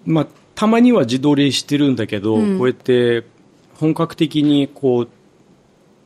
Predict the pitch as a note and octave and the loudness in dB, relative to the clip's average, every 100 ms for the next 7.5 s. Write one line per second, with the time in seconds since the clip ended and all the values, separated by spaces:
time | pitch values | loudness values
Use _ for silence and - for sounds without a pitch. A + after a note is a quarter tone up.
0 | _ _ - C3 - C3 B2 C#3 C3 B2+ | _ _ -18 -18 -14 -10 -2 0 0 -2
1 | - C#3 C3+ G#2+ F#2+ B2 - F#2 F2+ F#2 | 0 0 0 -2 -8 -6 -6 -10 -12 -12
2 | G2 - - F2+ E2+ F2+ - G#2 G2+ C3+ | -12 -14 -16 -14 -14 -14 -12 -10 -8 -4
3 | C3 B2+ - D#3+ C3+ A2+ A2 A2 G#2 F#2+ | -2 -4 -6 -4 -4 -4 -4 -6 -6 -4
4 | B3 G#3 A3+ G#3 G#3+ G3 G#3 G3 F3 A#2+ | -2 0 0 0 0 0 0 -2 -4 -6
5 | A#2+ A#2+ A#2+ G#2 - G#2 F#2+ F2+ - G#2+ | -2 -2 -4 -8 -12 -12 -12 -12 -8 -2
6 | A#2 - G#2+ F#2+ E2 - _ _ _ G#2+ | -2 -2 -6 -8 -14 -20 _ _ _ -12
7 | F#2+ F2 F2 E2 | -12 -12 -16 -18